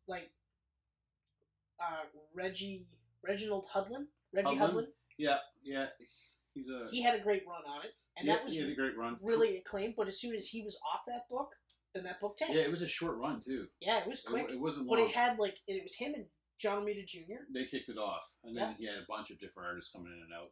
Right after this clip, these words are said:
Speaker 2: He had, uh, Storm get married to T'Challa
Speaker 1: Yeah.
Speaker 2: on there.
Speaker 1: <clears throat>
Speaker 2: Um, but Priest had a very
Speaker 1: Priest was
Speaker 2: had a
Speaker 1: another
Speaker 2: big
Speaker 1: one that
Speaker 2: run.
Speaker 1: had a really good run. Uh,
Speaker 2: Um,
Speaker 1: this latest one with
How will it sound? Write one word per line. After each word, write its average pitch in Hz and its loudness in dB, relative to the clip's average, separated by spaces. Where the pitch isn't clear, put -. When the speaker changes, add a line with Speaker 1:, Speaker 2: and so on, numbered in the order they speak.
Speaker 2:
He 107 -12
had, 98 -10
uh, 85 -10
Storm 101 -12
get 98 -12
married 95 -14
to 101 -16
T'Challa - -18
Speaker 1:
Yeah. - -2
Speaker 2:
on 196 -6
there. 208 -16
Speaker 1:
<clears throat> 233 -6
Speaker 2:
Um, 101 -6
but 95 -8
Priest 117 -6
had 101 -6
a 95 -10
very 92 -8
Speaker 1:
Priest 226 0
was 202 4
Speaker 2:
had 202 0
a - -
Speaker 1:
another 190 0
Speaker 2:
big - 8
Speaker 1:
one 214 4
that 196 0
Speaker 2:
run. 196 4
Speaker 1:
had 196 6
a 180 -2
really 185 0
good 196 -2
run. 196 -8
Uh, 185 2
Speaker 2:
Um, - 0
Speaker 1:
this 208 0
latest 220 2
one 220 0
with 190 -4